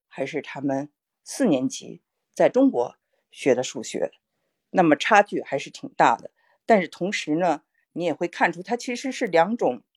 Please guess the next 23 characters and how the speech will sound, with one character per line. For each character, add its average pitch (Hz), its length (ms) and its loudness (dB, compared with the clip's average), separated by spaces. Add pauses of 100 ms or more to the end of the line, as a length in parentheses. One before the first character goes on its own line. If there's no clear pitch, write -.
(840)
我 202 160 0
想 202 180 0
说 202 140 -6
是 190 120 -10
两 160 180 -2
种 139 160 -6
思 - 240 -6
维 180 160 0
方 214 260 -2
式 220 220 -8
了。 120 320 -6 (760)
啊， 123 300 -6 (180)
啊， 131 360 -2 (540)
这 165 140 -2
个 135 460 6 (580)
由 160 180 4
于 170 380 -2 (220)
我 - 60 -10
在 190 140 2
讲 143 260 0
话 180 160 -2
啊， 117 340 -4 (260)
就 131 240 -6